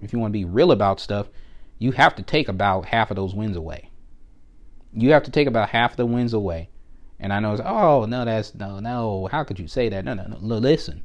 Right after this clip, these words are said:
listen. If you are a good team,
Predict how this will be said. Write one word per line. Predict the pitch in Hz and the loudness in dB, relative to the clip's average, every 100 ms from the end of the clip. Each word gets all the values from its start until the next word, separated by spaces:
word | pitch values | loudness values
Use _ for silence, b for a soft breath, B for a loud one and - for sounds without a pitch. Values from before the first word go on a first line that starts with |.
| - | -2
listen. | 113 139 78 - b b b b | 0 0 -6 -14 b b b b
If | 90 - | -10 -6
you | 95 120 160 - | 0 2 2 4
are | 139 135 135 - | 8 8 8 2
a | 110 104 | 0 0
good | 92 131 160 - | 0 0 0 -2
team, | 220 202 139 127 | 0 2 2 0